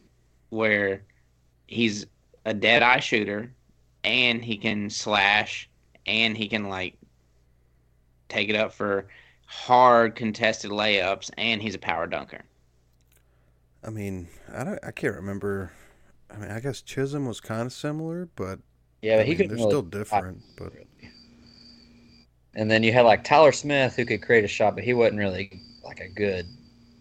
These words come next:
Speaker 3: like, he wasn't, like, a sharpshooter.
Speaker 1: Yeah. I think just me watching him for,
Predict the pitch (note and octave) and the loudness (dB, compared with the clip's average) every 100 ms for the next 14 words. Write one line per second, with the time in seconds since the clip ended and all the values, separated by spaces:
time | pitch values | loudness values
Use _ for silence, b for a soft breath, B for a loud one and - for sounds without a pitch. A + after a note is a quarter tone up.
0 | - F#2 - - _ _ - A2+ G#2 F2+ | -12 -10 -10 -16 _ _ -4 0 0 -2
1 | F2+ E2+ F2+ - - - - - - - | -8 -10 -12 -20 -20 -20 -20 -20 -20 -20
2 | - - - - - _ - - F#2 - | -20 -20 -20 -20 -20 _ -2 2 2 0
3 | - D#2 D#2 F#2+ - - - - G#2 G2+ | -8 -8 -12 -16 -20 -20 -20 -8 0 0
4 | F#2+ A2+ _ _ _ _ A2+ D3+ F#3 D3 | 0 -6 _ _ _ _ -4 0 0 0
5 | - D2+ C3 E3+ - C3+ C3+ C3+ A2+ A2 | -4 -12 -4 -2 -2 0 2 2 0 2
6 | A#2 - G#2+ G#2 | 0 0 -6 -6